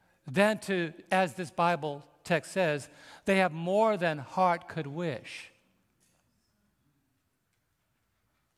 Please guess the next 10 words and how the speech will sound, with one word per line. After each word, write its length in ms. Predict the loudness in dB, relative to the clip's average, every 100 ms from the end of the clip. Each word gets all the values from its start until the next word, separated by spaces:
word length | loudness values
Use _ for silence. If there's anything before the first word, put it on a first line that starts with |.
| _ _ _ _ _ _
So 160 | -10 -2
Asaph 460 | 0 2 2 0 -2
is 80 |
saying, 340 | -8 -4 -2 -2
"Lord, 280 | -2 -2 -2
this 180 | -4
is 100 | -6
just 240 | -6 -6 -2
not 220 | -4 -2
right." 340 | -2 -2 -4